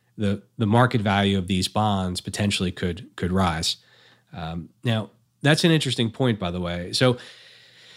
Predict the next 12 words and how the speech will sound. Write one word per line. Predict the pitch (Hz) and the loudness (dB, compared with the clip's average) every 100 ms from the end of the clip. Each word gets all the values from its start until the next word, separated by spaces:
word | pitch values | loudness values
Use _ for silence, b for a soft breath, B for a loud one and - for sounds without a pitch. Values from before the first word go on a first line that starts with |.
| B - | B 2
you | 165 | 2
know, | 147 120 | 2 0
on | 151 | 0
the | 147 | 2
face | 190 202 196 | 4 4 4
of | 139 | 2
it, | 127 | 2
it, | 120 | 0
it | 127 123 | -2 0
doesn't | 135 127 - | 0 0 -2
seem, | - 127 117 113 107 B B B | -2 0 0 0 -2 B B B
uh, | 95 92 92 | -10 -8 -8